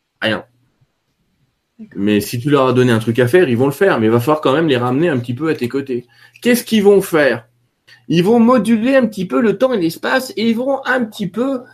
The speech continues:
Speaker 1: moduler les, les lumières. Certains d'entre vous ont peut-être déjà vécu cette expérience. Euh, dans les,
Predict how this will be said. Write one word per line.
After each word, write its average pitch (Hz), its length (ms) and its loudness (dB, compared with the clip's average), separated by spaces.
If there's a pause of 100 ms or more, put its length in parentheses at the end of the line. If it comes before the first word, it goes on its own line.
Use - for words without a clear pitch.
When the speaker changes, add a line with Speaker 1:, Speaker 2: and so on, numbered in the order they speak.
(420)
Speaker 1:
moduler 220 560 0
les, 175 200 4
les 180 800 -2
lumières. 190 540 2
Certains 202 380 -2
d'entre 190 260 0
vous 226 80 2
ont 208 80 6
peut-être 165 300 0
déjà 185 260 0
vécu 175 220 2
cette 160 200 -2
expérience. 165 680 -4 (480)
Euh, 131 320 4
dans 160 220 4
les, 156 160 2